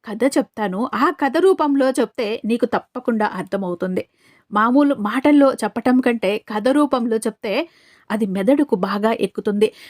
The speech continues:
నువ్వు చేస్తున్న తప్పేంటి, వాళ్ళు నిన్ను ఏం చెయ్యాలనుకుంటున్నారు అన్నది నీకు ప్రతి ఒక్కటి కూడా అర్థమవుతుంది. జాగ్రత్తగా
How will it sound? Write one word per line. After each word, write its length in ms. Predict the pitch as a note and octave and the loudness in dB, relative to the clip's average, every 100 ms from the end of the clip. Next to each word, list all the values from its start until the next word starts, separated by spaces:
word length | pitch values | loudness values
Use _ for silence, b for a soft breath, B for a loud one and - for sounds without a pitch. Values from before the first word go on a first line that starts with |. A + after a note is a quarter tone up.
| B | B
నువ్వు 200 | A#3 D4+ | 0 2
చేస్తున్న 480 | F4 C#4 D#4+ E4+ D4+ | 4 2 2 0 2
తప్పేంటి, 520 | C#4 A#3+ - B3 A3+ | 0 -2 -2 -2 0
వాళ్ళు 360 | G3+ G#3 D4+ D#4+ | 0 2 2 4
నిన్ను 240 | C#4+ B3+ | 4 4
ఏం 260 | A3+ A#3+ D4+ | 4 4 4
చెయ్యాలనుకుంటున్నారు 920 | B3 B3+ D4 C4 B3 B3 A3+ G#3+ G#3 G#3 - | 4 4 2 0 -2 -4 -4 -2 -2 -2 -2
అన్నది 220 | G#3 G#3+ | -2 -2
నీకు 200 | G3+ G3 | -2 0
ప్రతి 400 | G#3+ A3+ C#4+ C4 | 0 0 -2 -2
ఒక్కటి 460 | A3+ - D4+ D#4 | -2 -4 -4 -4
కూడా 220 | D4 G#3+ F#3+ | -2 -2 -2
అర్థమవుతుంది. 760 | F#3 F#3 F#3+ F#3+ - F#3+ F#3+ A3 | -6 -6 -8 -8 -6 -4 -4 -2
జాగ్రత్తగా 680 | A3 C#4+ D#4 D4+ A#3 G#3+ | -2 0 -2 0 0 0